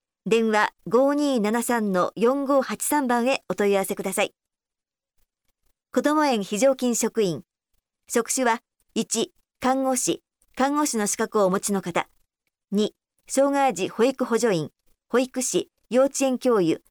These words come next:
看護師、いずれかの資格をお持ちの方。一、二とも国籍を問わず、それぞれ一名。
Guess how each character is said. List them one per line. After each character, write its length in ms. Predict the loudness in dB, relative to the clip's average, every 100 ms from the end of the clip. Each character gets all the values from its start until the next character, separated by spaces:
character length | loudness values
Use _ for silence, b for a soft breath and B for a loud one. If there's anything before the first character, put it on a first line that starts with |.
| -6
看 220 | -2 0
護 120 | 0
師、 160 | -2 -4
い 120 | -4
ず 120 | 0
れ 100 | 0
か 120 | 2
の 100 | -2
資 100 | -2
格 280 | -4 -2 0
を 20 |
お 40 | 0
持 120 | -2
ち 120 | -2
の 100 | -6
方。 260 | -4 -6 -6 _ _ _ _ _ _ -12
一、 240 | -6 -2
二 100 | -2
と 140 | 0 0
も 160 | -2 -4 _
国 140 | -4 -2
籍 300 | 0 0 0
を 60 | 2
問 120 | 2
わ 120 | 0
ず、 180 | -2 -4 _ -6
そ 120 | 0
れ 80 | 2
ぞ 120 | 2
れ 80 | 2
一 220 | 0 0
名。 240 | 0 -2